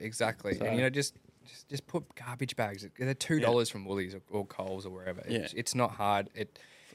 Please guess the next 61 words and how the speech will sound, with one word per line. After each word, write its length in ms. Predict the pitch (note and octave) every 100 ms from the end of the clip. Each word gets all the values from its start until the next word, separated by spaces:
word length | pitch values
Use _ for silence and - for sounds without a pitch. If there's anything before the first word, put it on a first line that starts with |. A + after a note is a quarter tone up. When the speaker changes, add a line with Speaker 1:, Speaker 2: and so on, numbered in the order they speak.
| - -
Speaker 1:
and 100 | C3+
you 80 | D#3+
Speaker 2:
Two 20 |
dollars 60 | C#3
Speaker 1:
know 80 | C3+
what? 100 | D3+
It, 80 |
Speaker 2:
for 60 | D#3
Speaker 1:
it 100 | D3+
sa-, 100 | D3 D#3
Speaker 2:
fifty 120 | C#3+
of 100 | A2
'em. 60 | C#3
Speaker 1:
and 140 | D3
it 80 | C#3+
saves, 680 | - C#3+ D3 D#3 D#3 D3+ - _
it 160 | C3 -
saves 360 | - C3 C#3+
the 60 | B2+
council 640 | - A#2+ A#2+ A2+ A#2+ A2
and 140 | G#2 G2
government 480 | G#2 G2+ G2+ -
closing 420 | - A2 G2 G2 F#2
those 220 | F2+ F2+
areas 340 | F2+ F2+ -
for 140 | - F2
rubbish. 420 | F2 E2 - -
Speaker 2:
Yeah. 160 | C3 B2+
Speaker 1:
You 80 | -
know, 100 | A2+
and 300 | A2 A2 A#2
same 260 | - B2+ C3
thing 100 | B2
happened 240 | A#2+ A2+
in 40 | G#2
D 140 | F#2+
I 120 | F#2+ G2
now. 200 | F#2+ F2+
Like, 240 | F2 - _ - -
we 100 | A2
have 120 | G#2
to 80 | -
take 180 | G#2+ G#2
our 80 | G2
own 140 | F#2+
toilets 380 | - G#2 G#2 -
up 120 | F#2+
now 160 | F2+ F#2
if 120 | -
you 60 | F#2+
wanna 120 | F#2
Speaker 2:
Yeah. 60 |
Speaker 1:
stay. 240 | G#2+ F#2 - _ G2
Like, 160 | G2+
that's 260 | G#2+ G2+ -
the 80 | G2
reason. 300 | G2+ F#2+ F2+
It's 100 | F2
gotten 240 | - - G#2+
that 180 | A2+ -
bad. 380 | G#2 F#2+ A2